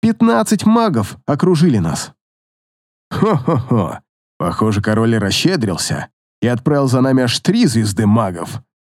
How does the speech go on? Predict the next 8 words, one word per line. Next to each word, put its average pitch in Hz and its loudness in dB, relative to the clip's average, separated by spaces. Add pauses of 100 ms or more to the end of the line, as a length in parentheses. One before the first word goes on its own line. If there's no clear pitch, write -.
(180)
Хохотнул 123 0
старик, 139 -2 (400)
и 135 2
щит 220 0
вокруг 185 0
него 143 2
засиял 135 2
от 127 -4